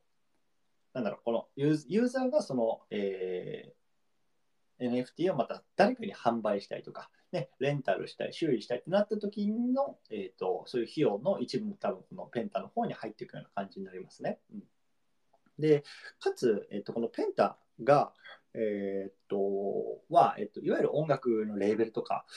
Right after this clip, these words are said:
に、えっと、スポンサー費用みたいなのを多分払うんですよね。で、その費用に多分この、えっと、我々が払った、ユーザーが払ったこういう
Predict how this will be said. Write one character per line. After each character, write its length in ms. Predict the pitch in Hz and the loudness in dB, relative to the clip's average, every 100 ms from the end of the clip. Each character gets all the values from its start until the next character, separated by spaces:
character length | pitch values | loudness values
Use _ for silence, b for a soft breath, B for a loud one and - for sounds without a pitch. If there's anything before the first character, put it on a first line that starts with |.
| B B B - | B B B -2
に、 320 | 196 196 - - | 2 2 -2 -4
え 60 | |
っ 40 | 104 | -4
と、 480 | - 104 101 101 - _ _ - | 0 0 0 -2 -4 _ _ -18
ス 140 | - | -2
ポ 120 | 285 | 0
ン 40 | 302 | 4
サ 140 | 277 | 4
ー 20 | |
費 160 | 254 285 | 4 4
用 140 | 156 | 4
み 60 | 104 | 2
た 80 | 101 | -4
い 40 | |
な 60 | 98 | 0
の 160 | 113 | -2
を 20 | - | 0
多 0 | |
分 220 | 117 127 | 4 4
払 80 | 120 | 4
う 60 | 101 98 - | 0 -8 -8
ん 20 | 107 | -6
で 100 | 98 | -6
す 80 | |
よ 60 | 117 | -2
ね。 200 | 180 208 - | -2 -2 -8
で、 80 | |
そ 140 | - 254 | -4 -2
の 80 | 269 | 0
費 160 | 370 | 4
用 160 | 339 208 | 4 4
に 100 | 226 | 2
多 140 | 135 | 2
分 100 | 107 | 0
こ 140 | - 101 | -2 0
の、 220 | 98 - 110 | 0 -2 -6
え 40 | |
っ 20 | 101 | -2
と、 100 | 104 | 0
我 140 | 107 | 0
々 160 | 107 104 | 0 -2
が 100 | 101 | -2
払 200 | 120 165 | 0 0
っ 80 | - | 2
た、 220 | 87 - b b b | -2 -2 b b b
ユ 80 | 127 | -2
ー 40 | 110 | 0
ザ 100 | 107 | 0
ー 40 | |
が 120 | 104 | 0
払 160 | 175 247 | -2 -2
っ 40 | |
た 140 | - 113 | -2 -4
こ 180 | 104 | -2
う 20 | 95 | 0
い 120 | 98 | 0
う 140 | 101 | -2